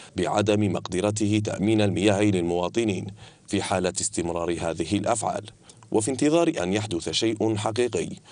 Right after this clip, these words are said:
يوقف هذه الممارسات المشبوهة، تستمر الميليشيات في تخريب وتعطيل المحطات المائية لتحقيق غاياتها المتفاوتة،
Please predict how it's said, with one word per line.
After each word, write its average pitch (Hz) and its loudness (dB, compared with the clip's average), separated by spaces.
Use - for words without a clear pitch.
يوقف 110 2
هذه 87 -2
الممارسات 82 -2
المشبوهة، 110 2
تستمر 160 6
الميليشيات 113 2
في - -8
تخريب 110 2
وتعطيل - -2
المحطات 107 0
المائية 104 0
لتحقيق 107 -2
غاياتها 101 2
المتفاوتة، 98 0